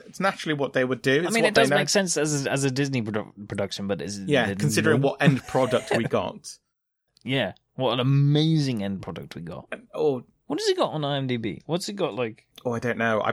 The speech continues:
Speaker 1: I barely, all
Speaker 2: Gotta
Speaker 1: my
Speaker 2: be
Speaker 1: research
Speaker 2: high,
Speaker 1: was like,
Speaker 2: isn't it?
Speaker 1: I, I was doing other bits of research, and then I
Speaker 2: Only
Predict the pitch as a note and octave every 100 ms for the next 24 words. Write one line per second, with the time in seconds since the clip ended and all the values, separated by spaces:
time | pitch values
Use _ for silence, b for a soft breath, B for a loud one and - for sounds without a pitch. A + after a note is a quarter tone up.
0 | - G#2 B2+ D3 C#3+ B2+ F#3 A3+ A#3+ A3+
1 | F3 G3 C#3+ C3 A#2+ C3+ - - B2+ -
2 | E3+ D3+ C#3 C3+ A2+ A2+ - - C3 B2
3 | B2+ D3 C3 C3+ C3 G#4